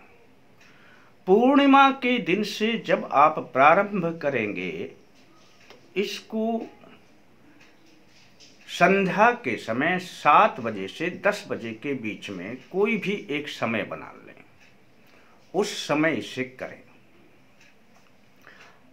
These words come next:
अपने सामने पूर्व की तरफ आप मुख करके बैठें और अपने सामने एक पट्टा या चौकी रखें। अब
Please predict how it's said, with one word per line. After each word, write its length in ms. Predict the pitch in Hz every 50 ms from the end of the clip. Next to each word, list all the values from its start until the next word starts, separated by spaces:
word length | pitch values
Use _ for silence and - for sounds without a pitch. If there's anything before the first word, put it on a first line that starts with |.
| _ _ _ _ _ _ _ -
अपने 500 | 196 202 208 - - 240 240 262 262 254
सामने 600 | 247 - - 160 156 151 156 180 202 202 190 147 147 196 190 - - -
पूर्व 300 | 170 180 214 214 220 226 214 - - - _ _ _ _ _ _ _ - - _ _ -
की 100 | 202 202
तरफ 240 | - 196 - - 185
आप 220 | 143 131 131 -
मुख 260 | 104 120 156 - - -
करके 280 | 196 185 180 180 196 196
बैठें 560 | 196 202 196 202 - 190 190 202 202 202 -
और 280 | - 139 143 - - -
अपने 340 | - 156 - - 220 214 220 208
सामने 580 | - - 117 87 82 87 95 104 131 151 - -
एक 240 | 160 160 165 - -
पट्टा 460 | - 135 - - - - 170 175 190 185
या 200 | 185 165 - - - - - -
चौकी 460 | - 196 208 202 202 - 208 196 151
रखें। 600 | - - - - - - 165 139 95 104 - - - - _ _ - - - _ _ _ _ - - _ _ _ _ _ _ _ _ _ - - - - - - - - _ - - _ _ _ -
अब 320 | 208 226 226 247 254 247